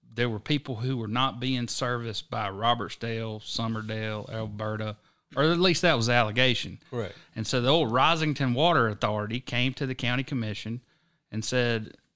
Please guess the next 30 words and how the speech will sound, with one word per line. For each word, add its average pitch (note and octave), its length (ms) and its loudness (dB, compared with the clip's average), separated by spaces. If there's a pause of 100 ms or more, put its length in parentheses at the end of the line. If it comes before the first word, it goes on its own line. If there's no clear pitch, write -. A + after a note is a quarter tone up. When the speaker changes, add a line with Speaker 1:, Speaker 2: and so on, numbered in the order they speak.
(140)
Speaker 1:
uh, A2+ 140 -8
"We A#2 140 -2
want C3+ 180 4
to G2+ 60 0
expand B2+ 320 -2
our C#3+ 80 2
territory," A#2+ 420 0
made A#2 240 0
the C3 60 -4
proper B2+ 320 0
application. A#2+ 720 -2 (540)
Uh, A#2+ 260 0 (200)
I - 80 -2
think F#3+ 300 -2
what C#3 220 -2
they're C#3 180 2
alleging B2 420 0
in A2+ 160 0
this A2 200 -2
lawsuit C3 460 0
is, A2 440 -2
is A#2 280 0
that A#2 240 2
they A2+ 200 2
lied, A2 1000 -4 (400)
that A2+ 220 -8
the, G#2+ 240 -4 (400)
the, A2+ 220 -10 (360)
uh, A2 100 -14 (1300)
uh, G#2 120 -14